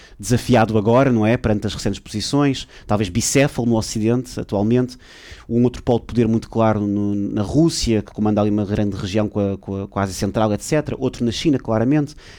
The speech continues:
em competição com o Japão logo ali à porta e outros atores também. Índia cada vez mais relevante, o Brasil tem um peso muito relevante, enfim,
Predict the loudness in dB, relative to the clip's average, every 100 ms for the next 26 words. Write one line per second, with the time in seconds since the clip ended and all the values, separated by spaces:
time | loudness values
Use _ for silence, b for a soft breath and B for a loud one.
0 | B 2 2 2 2 0 -2 -2 -2 -2
1 | -2 0 0 0 0 0 2 0 0 -4
2 | -2 -2 -4 -4 -6 -2 -4 -2 0 2
3 | 0 B B B B B -2 4 4 4
4 | 2 4 2 2 0 0 -2 0 2 2
5 | 2 2 2 4 4 4 2 2 0 0
6 | -4 -4 -2 -2 -2 -2